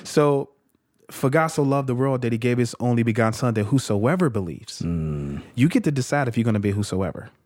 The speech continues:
Speaker 2: Mm.
Speaker 1: Right?
Speaker 2: That's good.
Speaker 1: And God got the worst end of the deal. I work with pro athletes, and
Speaker 2: Yeah.
Speaker 1: I've had the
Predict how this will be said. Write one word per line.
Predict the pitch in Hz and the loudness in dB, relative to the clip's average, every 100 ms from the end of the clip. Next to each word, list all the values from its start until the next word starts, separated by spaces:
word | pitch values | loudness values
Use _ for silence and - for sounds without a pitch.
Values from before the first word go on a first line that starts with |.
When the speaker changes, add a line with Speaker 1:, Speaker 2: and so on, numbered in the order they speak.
| _ - | _ -6
Speaker 2:
Mm. | 95 90 90 87 82 78 73 - _ _ - | -2 0 0 0 -2 -4 -6 -12 _ _ 0
Speaker 1:
Right? | 107 156 - - | 2 2 -2 -12
Speaker 2:
That's | - | -10
good. | - 82 76 | -6 -4 0
Speaker 1:
And | 139 127 | 2 2
God | 147 170 | 2 0
got | 147 156 | -2 0
the | 135 - | 0 0
worst | 120 139 - | 0 0 0
end | 143 139 | 0 0
of | 123 | 2
the | 127 | 2
deal. | 185 113 92 - _ _ - | 2 0 -6 -10 _ _ 0
I | 143 | 2
work | 151 156 143 | 4 2 0
with | 127 | -2
pro | - 113 | -2 -2
athletes, | 104 101 - - - - - | -2 -6 -10 -10 -16 -14 -2
and | 110 | 0
Speaker 2:
Yeah. | 123 | 2
Speaker 1:
I've | |
had | 135 120 - | 2 0 0
the | 104 | -4